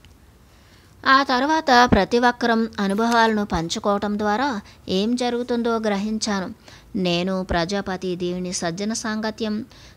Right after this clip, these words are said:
కలిసి కూర్చునే సాధన అనేవాళ్ళం. నా దుఃఖం అనే మట్టిలో, నా దుఃఖం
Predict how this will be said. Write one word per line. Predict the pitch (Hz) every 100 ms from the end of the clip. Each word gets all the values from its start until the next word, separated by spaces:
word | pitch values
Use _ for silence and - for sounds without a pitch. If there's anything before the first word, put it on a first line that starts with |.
| -
కలిసి | 226 262 -
కూర్చునే | 302 262 240 240 247
సాధన | 302 226 190 190 190 196 -
అనేవాళ్ళం. | 175 175 190 185 175 175 - - - -
నా | 233 233 247
దుఃఖం | 294 - 302 285
అనే | 262 254
మట్టిలో, | 214 196 240 233 202 202 233 - - _
నా | 220 247 269
దుఃఖం | 240 - - 269 247 247